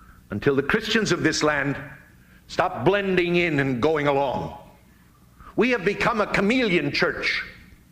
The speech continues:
We can blend in anywhere. We can go along with anything, no matter how perverse it may be,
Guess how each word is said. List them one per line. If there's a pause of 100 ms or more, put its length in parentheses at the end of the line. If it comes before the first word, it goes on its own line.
(600)
We
can
blend
in
anywhere.
We
can
go
along
with
anything, (240)
no
matter
how
perverse
it
may
be,